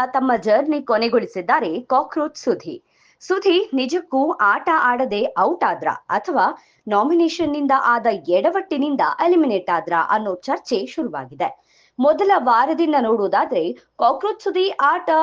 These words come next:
ಎಂಟರ್‌ಟೈನ್‌ಮೆಂಟ್ ಎರಡರಲ್ಲೂ ಪೂರ್ತಿ ಹಂಡ್ರೆಡ್ ಪರ್ಸೆಂಟ್ ಎಫರ್ಟ್ ಹಾಕಿಲ್ಲ ಅನಿಸುತ್ತೆ. ಎಲ್ಲದರಲ್ಲೂ ಅರ್ಧಂಬರ್ಧ. ಹೀಗಾಗಿನೇ ಜನರು ಕಾಕ್ರೋಚ್ ಸುಧಿನ ಬಿಗ್ ಬಾಸ್ ಮನೆಯಲ್ಲಿ ಉಳಿಸ್ಕೊಳ್ಳಿಲ್ಲ.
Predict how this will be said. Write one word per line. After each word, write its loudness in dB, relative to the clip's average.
ಎಂಟರ್‌ಟೈನ್‌ಮೆಂಟ್ -2
ಎರಡರಲ್ಲೂ -2
ಪೂರ್ತಿ -2
ಹಂಡ್ರೆಡ್ -4
ಪರ್ಸೆಂಟ್ -4
ಎಫರ್ಟ್ -6
ಹಾಕಿಲ್ಲ -2
ಅನಿಸುತ್ತೆ. -4
ಎಲ್ಲದರಲ್ಲೂ 0
ಅರ್ಧಂಬರ್ಧ. -2
ಹೀಗಾಗಿನೇ -2
ಜನರು -2
ಕಾಕ್ರೋಚ್ -2
ಸುಧಿನ -4
ಬಿಗ್ -4
ಬಾಸ್ 0
ಮನೆಯಲ್ಲಿ -2
ಉಳಿಸ್ಕೊಳ್ಳಿಲ್ಲ. -4